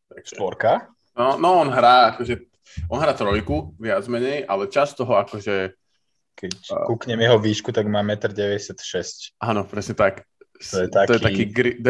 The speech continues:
Speaker 1: Draymond Green.
Speaker 2: jednotka. To je jedno, to je výška na jednotku.
Speaker 1: No, to je
Speaker 2: Ale
Speaker 1: taký
Speaker 2: dobre sa má.
Speaker 1: Je
Speaker 2: Hej,
Speaker 1: to,
Speaker 2: no.
Speaker 1: je, je to proste moder-, moderná, t-, podľa mňa trojka, štvorka. To akože,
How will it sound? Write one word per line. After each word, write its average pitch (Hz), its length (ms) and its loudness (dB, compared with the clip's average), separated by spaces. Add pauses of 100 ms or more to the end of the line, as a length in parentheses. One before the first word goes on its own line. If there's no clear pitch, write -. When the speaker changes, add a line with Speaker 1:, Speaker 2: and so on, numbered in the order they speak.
Speaker 1:
Draymond 117 320 4
Green. 107 240 0
Speaker 2:
jednotka. - 480 -2 (320)
To 98 160 2
je 95 400 2
jedno, 101 240 -2
to 101 160 0
je 104 160 6
výška 117 320 2
na 107 160 4
jednotku. 98 480 -2 (240)
Speaker 1:
No, 101 160 -10
to - 80 -12
je 117 80 -2
Speaker 2:
Ale 117 80 2
Speaker 1:
taký 104 160 2
Speaker 2:
dobre 104 160 6
sa - 160 -6
má. 90 160 -4 (640)
Speaker 1:
Je 185 80 8
Speaker 2:
Hej, - 0 -
Speaker 1:
to, 147 80 8
Speaker 2:
no. 107 80 4
Speaker 1:
je, 170 80 6 (160)
je 156 160 -2
to 147 80 0
proste 139 240 -2
moder-, 123 400 0
moderná, 113 640 -2
t-, - 160 -16
podľa 113 240 0
mňa 101 80 -4
trojka, 101 400 -4
štvorka. - 640 -8
To - 40 -4 (120)
akože, 104 160 -12